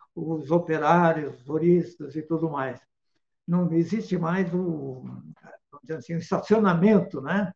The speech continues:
Para um e para outro. Não existe mais essas diferenças todas, né? Então, hoje, as empresas estão derrubando essas fronteiras exatamente para aproximar, aproximar, juntar as pessoas todas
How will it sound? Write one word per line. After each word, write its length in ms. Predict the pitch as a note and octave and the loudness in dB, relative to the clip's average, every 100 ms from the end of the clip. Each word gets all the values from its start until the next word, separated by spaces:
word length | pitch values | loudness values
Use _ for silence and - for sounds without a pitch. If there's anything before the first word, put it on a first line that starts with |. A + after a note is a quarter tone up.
| _ _ _ | _ _ _
Para 240 | E3 D#3 | 2 6
um 240 | G3 G#3+ E3+ | 6 6 4
e 100 | C#3+ | 0
para 220 | E3 E3 | 0 10
outro. 600 | F#3+ F#3+ F3 C#3 C#3 D3 | 12 12 8 -6 -10 -4
Não 100 | G3+ | -2
existe 340 | G#3 B3 A#3 A3 | 0 -2 -4 0
mais 240 | A3+ G#3 | 2 0
essas 200 | A3+ D#3 | -2 -4
diferenças 920 | G3 - F#3 F3+ C#3 - - _ _ F#3+ | -4 2 4 4 0 -8 -18 _ _ 2
todas, 340 | E3+ - C3 _ - | 4 2 -12 _ -10
né? 220 | D#3+ F3 _ _ _ _ F#3+ | -8 -8 _ _ _ _ -2
Então, 320 | F#3 B3 F#3 | 2 2 4
hoje, 480 | A#3+ C4 - - _ _ _ - | 4 4 0 -12 _ _ _ -4
as 160 | E3 | -2
empresas 320 | G#3 G3 G#3+ - | -2 -2 -4 -2
estão 160 | A#3+ | 0
derrubando 580 | A3+ G3 A3+ F#3 C4 A#3+ | 2 2 2 4 2 2
essas 240 | F3 E3+ - | -2 -6 -6
fronteiras 600 | E3 E3+ G3 A#3+ F3+ D#3 | -6 -4 -2 -2 -4 -2
exatamente 640 | G3+ B3 - F3+ A#3+ - | 0 0 0 0 -2 -2
para 120 | B3+ | -4
aproximar, 840 | - - C#4+ - G#3+ - F#3 C3 - _ _ _ _ - | -4 0 0 2 -4 0 0 0 -6 _ _ _ _ -20
aproximar, 680 | - C4+ C4+ G#3+ F3 D#3 | -6 -4 -2 0 0 0
juntar 680 | E3+ B3 G3 - G3 - - _ _ | 0 0 0 4 4 4 -8 _ _
as 180 | E3+ E3 | -6 -6
pessoas 680 | - F3 E3 F3+ F3 E3+ - | 0 -2 0 2 2 2 -2
todas 520 | F3 G3 G3+ F#3+ F3 | 2 2 2 -2 -4